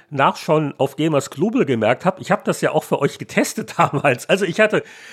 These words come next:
äh, alle möglichen Gründe, The Secret World zu spielen.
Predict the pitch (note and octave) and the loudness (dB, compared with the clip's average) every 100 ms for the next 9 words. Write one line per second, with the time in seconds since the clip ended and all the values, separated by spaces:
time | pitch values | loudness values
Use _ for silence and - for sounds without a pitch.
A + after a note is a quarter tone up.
0 | - C#3+ D3+ F3+ A3+ A3+ A3 - D3+ D#3 | -4 0 2 4 4 2 -2 -4 -4 -2
1 | A3 A#3 F#3 - - C#4 - G#3+ G3+ C#3 | 0 0 -2 -2 0 0 0 -2 -2 0
2 | F#3+ B3+ C4 - G3 - - G#3 A#3 A3 | 2 2 -2 -4 -4 -4 -10 -4 2 2
3 | E3+ | 2